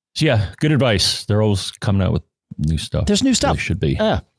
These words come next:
Speaker 2: Yeah, exactly. All right. Um, two quick tips. One, they aren't quick tips, but I think they'll go quickly. Uh, Steve says,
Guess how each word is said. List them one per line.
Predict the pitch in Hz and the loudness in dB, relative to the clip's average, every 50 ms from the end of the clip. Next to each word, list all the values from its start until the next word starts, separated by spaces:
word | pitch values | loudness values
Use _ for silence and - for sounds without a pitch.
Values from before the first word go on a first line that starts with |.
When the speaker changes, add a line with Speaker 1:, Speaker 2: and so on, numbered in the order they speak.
| _ _ | _ _
Speaker 2:
Yeah, | - 160 160 | -2 0 0
exactly. | 123 101 110 127 123 123 107 87 78 - _ _ - - - - - - _ _ - | 2 0 0 0 -2 -2 -4 -8 -10 -12 _ _ -20 -20 -20 -20 -20 -20 _ _ -2
All | 190 | 0
right. | 214 214 180 127 - - - - - _ _ _ | 0 2 0 0 -2 -4 -8 -10 -10 _ _ _
Um, | - 170 180 180 185 185 185 185 180 175 175 175 - - _ _ _ _ - - | -2 0 0 2 2 2 2 2 2 2 2 0 -2 -6 _ _ _ _ -12 -8
two | - - - 247 254 247 226 208 175 160 - _ _ | -4 -2 0 2 2 2 2 2 0 -2 -6 _ _
quick | - - - - - - 294 254 - - - | -20 -18 -18 -10 -4 -2 -2 -2 -2 -4 -4
tips. | - - 170 131 98 - - - - | -2 0 0 0 0 -2 -4 -4 -2
One, | 123 127 180 208 208 202 208 202 202 202 - - _ _ - | 0 0 2 2 2 2 2 2 2 0 -2 -4 _ _ -4
they | 160 143 165 185 | -2 0 2 2
aren't | 190 175 - | 0 0 0
quick | - - 180 - | -2 -2 -2 -2
tips, | - 113 98 80 - - | -2 -2 -2 -2 -2 -4
but | - - 104 - - | -4 -6 -6 -4 -4
I | - 107 | -4 -2
think | - 139 110 | -2 -2 -2
they'll | 123 101 | -2 -2
go | 104 104 - | -2 -2 -2
quickly. | - - - - - 95 85 78 78 - - - - _ _ _ _ _ | -4 -6 -6 -6 -4 -2 -2 -2 -2 -4 -8 -14 -20 _ _ _ _ _
Uh, | - 127 127 117 107 - _ _ _ _ _ _ _ _ _ _ _ _ _ _ _ _ _ _ | -2 0 0 0 -2 -4 _ _ _ _ _ _ _ _ _ _ _ _ _ _ _ _ _ _
Steve | - - - - 208 226 226 175 123 98 90 78 - - _ _ _ _ | -6 -4 -2 0 0 0 2 2 0 0 -2 -4 -6 -10 _ _ _ _
says, | - - - - - 160 156 156 151 147 143 131 - - | -8 -6 -4 -2 0 0 0 2 2 2 0 0 -2 -4